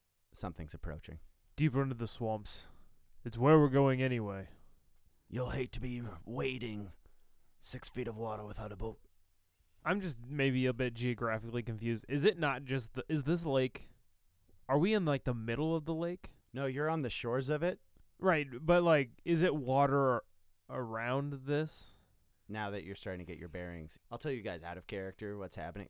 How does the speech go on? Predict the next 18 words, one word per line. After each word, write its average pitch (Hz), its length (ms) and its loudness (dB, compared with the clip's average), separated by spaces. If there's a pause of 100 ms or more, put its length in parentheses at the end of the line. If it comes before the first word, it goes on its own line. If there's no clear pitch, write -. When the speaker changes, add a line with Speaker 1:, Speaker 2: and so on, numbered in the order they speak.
Speaker 1:
This 98 100 -12
place 113 300 -2
is, 98 180 -12
this 110 140 -12
pla-, 107 280 -6
these 113 140 -10
plains 110 320 -6
have 95 140 -10 (360)
started 98 300 -6
to 92 60 -10
be 87 160 -10
flooding, 98 420 -10 (160)
so 101 240 -6
it 69 180 -8
looked 87 300 -14
like 104 220 -8
a 101 40 -6
lake. 104 360 -8